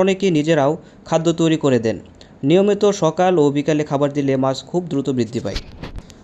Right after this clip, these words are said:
আর আপনি যদি খুব দ্রুত সময়ে মাছগুলোকে বাজারজাত করতে চান, তাহলে বাজারের ফিড খাবারগুলো আপনাকে খাওয়াতে হবে।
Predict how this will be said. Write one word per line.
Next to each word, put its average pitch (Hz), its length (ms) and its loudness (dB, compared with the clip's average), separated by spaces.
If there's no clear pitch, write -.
আর 131 140 2
আপনি 214 160 0
যদি 233 200 2
খুব 208 120 6
দ্রুত 160 180 4
সময়ে 185 320 4
মাছগুলোকে 143 520 2
বাজারজাত 151 380 0
করতে 156 240 -4
চান, 151 140 2
তাহলে 127 280 0
বাজারের 160 380 2
ফিড 165 260 0
খাবারগুলো 175 460 4
আপনাকে 143 340 0
খাওয়াতে 127 260 2
হবে। 101 220 -4